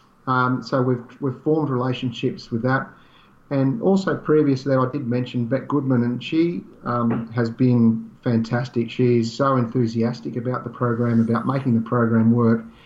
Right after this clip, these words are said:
and also about working in with the club so that where there's mutual benefit. So the benefit is that she refers swimmers to the club, and then we in turn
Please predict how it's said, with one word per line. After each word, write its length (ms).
and 120
also 360
about 340
working 560
in 420
with 240
the 60
club 460
so 440
that 240
where 200
there's 240
mutual 640
benefit. 580
So 360
the 60
benefit 480
is 340
that 280
she 360
refers 800
swimmers 720
to 180
the 60
club, 420
and 100
then 120
we 200
in 120
turn 560